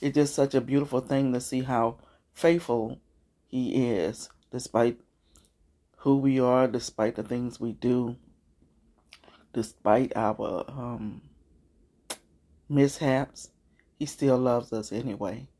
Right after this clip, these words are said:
unconditionally. Unconditional love, and it's so beautiful. And, uh, in Lamentation, it was telling us that those who seek God, those who seek and wait on Him, that He's, uh,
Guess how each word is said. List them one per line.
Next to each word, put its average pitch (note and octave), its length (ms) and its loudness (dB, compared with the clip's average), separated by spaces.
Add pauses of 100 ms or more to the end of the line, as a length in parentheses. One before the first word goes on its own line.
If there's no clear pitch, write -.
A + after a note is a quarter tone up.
(300)
unconditionally. C3 960 0 (480)
Unconditional C#3 920 2
love, A2 300 2
and B2 140 -2
it's A#2 100 -6
so B2+ 160 0
beautiful. B2 600 0 (400)
And, A#2+ 280 0
uh, A#2 200 6
in A#2+ 180 2
Lamentation, B2 640 0
it B2 60 -2
was A#2 180 -6
telling B2 380 -4
us A#2+ 240 -4 (320)
that A2 160 -2 (180)
those C3 460 4
who B2+ 180 -8
seek C#4 400 -4 (140)
God, - 420 -10 (920)
those C3 280 4
who C3+ 140 -2
seek E3+ 400 -6
and B2+ 180 -2
wait B2 340 0
on A2 200 -4
Him, G#2 320 -8 (640)
that A#2 220 -2
He's, C3 640 -4
uh, B2+ 320 -8